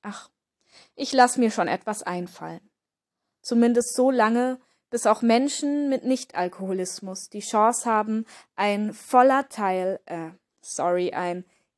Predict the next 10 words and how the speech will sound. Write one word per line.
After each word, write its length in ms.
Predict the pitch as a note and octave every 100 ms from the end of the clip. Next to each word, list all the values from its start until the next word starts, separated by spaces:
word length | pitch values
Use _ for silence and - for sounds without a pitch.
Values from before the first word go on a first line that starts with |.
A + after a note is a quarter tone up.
| G#3+
eher 240 | G#3+ G3
weniger 380 | A3+ A#3 G#3+ F#3+
voller, 440 | - A#3 A3+ G#3
aber 240 | F#3 G3+ G3
vollwertiger 880 | - A#3 G#3+ A#3 C#4 - B3 G#3+
Teil 480 | G#3+ A3+ G#3+ A3 A3 - _ _ _ _
der 120 | G#3
Gesellschaft 600 | G#3 G3 E3+ D#3+ - - -
zu 100 | F3+
sein. 300 | - G3+